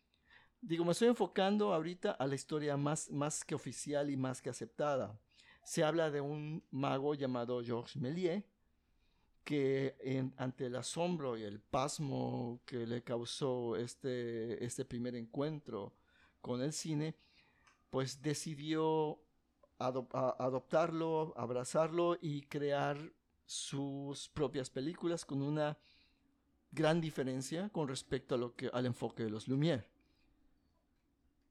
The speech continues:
Y esta diferencia fue básicamente las historias con una narrativa ficticia, los primeros balbuceos, o se dice que son los primeros balbuceos de un cine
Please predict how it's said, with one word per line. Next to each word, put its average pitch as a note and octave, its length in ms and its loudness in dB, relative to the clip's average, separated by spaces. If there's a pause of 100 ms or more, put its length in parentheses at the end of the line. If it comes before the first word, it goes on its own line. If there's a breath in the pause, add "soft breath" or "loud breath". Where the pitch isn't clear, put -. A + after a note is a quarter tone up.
(120)
Y D3 100 0
esta D#3+ 380 2
diferencia D3 500 -2
fue G#3+ 280 0
básicamente E3+ 680 -2
las D3+ 220 -2
historias C#3 640 -2
con C3 180 -2
una C3+ 600 0 (680)
narrativa C3+ 1040 0
ficticia, C3+ 640 -4
los B2+ 140 -2
primeros D3 440 -2
balbuceos, C3 640 -2
o C3+ 60 -4
se A#2+ 180 -2
dice G#3 460 4
que D3+ 140 -4
son C3 260 -2
los C3+ 140 -4
primeros B2+ 500 -2
balbuceos B2+ 640 -4
de C3 60 -4
un C3+ 100 -2
cine B2 400 -2